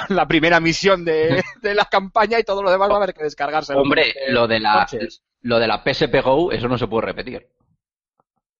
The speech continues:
Speaker 1: Sí,
Speaker 2: O sea,
Speaker 1: sería,
Speaker 2: es
Speaker 1: pues
Speaker 2: ni de coña. O sea, ahora lo que están haciendo es, pues, intentar sublimarlo, pues, de otras maneras.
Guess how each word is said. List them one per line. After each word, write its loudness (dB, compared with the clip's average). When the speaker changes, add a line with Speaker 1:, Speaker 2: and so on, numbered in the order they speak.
Speaker 1:
Sí, -4
Speaker 2:
O -4
sea, -6
Speaker 1:
sería, -2
Speaker 2:
es -4
Speaker 1:
pues -4
Speaker 2:
ni -8
de -4
coña. -4
O -16
sea, -4
ahora 0
lo 0
que 2
están -2
haciendo 0
es, -2
pues, -6
intentar -8
sublimarlo, -4
pues, -4
de -4
otras -6
maneras. -8